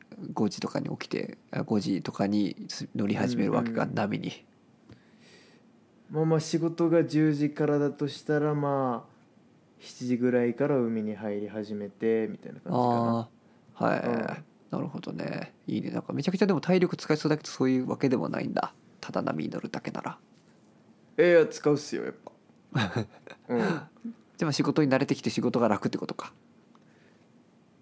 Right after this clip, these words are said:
Speaker 2: ま、いや、仕事も別に慣れてはないんだけど、やっぱそれぐらいなんか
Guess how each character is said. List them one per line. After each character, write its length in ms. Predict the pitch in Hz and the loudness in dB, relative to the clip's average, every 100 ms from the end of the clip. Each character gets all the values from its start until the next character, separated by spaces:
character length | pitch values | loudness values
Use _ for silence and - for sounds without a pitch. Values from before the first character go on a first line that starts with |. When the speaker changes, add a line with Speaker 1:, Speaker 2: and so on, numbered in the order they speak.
| _ _ _ _ _ | _ _ _ _ _
Speaker 2:
ま、 180 | 147 165 165 | 0 0 0
い 40 | |
や、 60 | 170 | -4
仕 240 | - - | -2 -2
事 460 | 208 214 - - 214 | 0 0 -2 4 6
も 200 | 208 196 | 6 4
別 200 | 190 180 | 4 4
に 60 | 160 | 4
慣 120 | 175 | 6
れ 100 | 180 | 6
て 100 | 185 | 6
は 80 | 170 | 6
な 80 | 170 | 6
い 60 | |
ん 20 | |
だ 100 | 170 | 4
け 40 | 147 | 4
ど、 60 | 143 | 4
や 40 | |
っ 20 | |
ぱ 80 | 143 | 2
そ 200 | - 170 | -2 4
れ 140 | 185 185 | 6 6
ぐ 120 | 185 | 6
ら 140 | 185 | 8
い 40 | 180 | 6
な 100 | 180 | 4
ん 80 | |
か 340 | 147 117 87 | 4 4 2